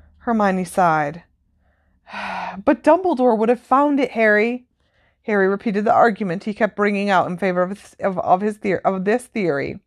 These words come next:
"Dumbledore said in front of me that he never assumed he knew all of Hogwarts' secrets. I'm telling you, if there was one place Vol-," "Oi! You know who then?" Harry shouted, goaded past endurance.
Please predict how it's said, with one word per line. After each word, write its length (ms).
"Dumbledore 520
said 200
in 100
front 320
of 80
me 340
that 140
he 160
never 340
assumed 440
he 120
knew 180
all 280
of 80
Hogwarts' 500
secrets. 640
I'm 160
telling 480
you, 220
if 120
there 160
was 160
one 320
place 320
Vol-," 360
"Oi! 640
You 420
know 320
who 400
then?" 460
Harry 400
shouted, 560
goaded 400
past 320
endurance. 1000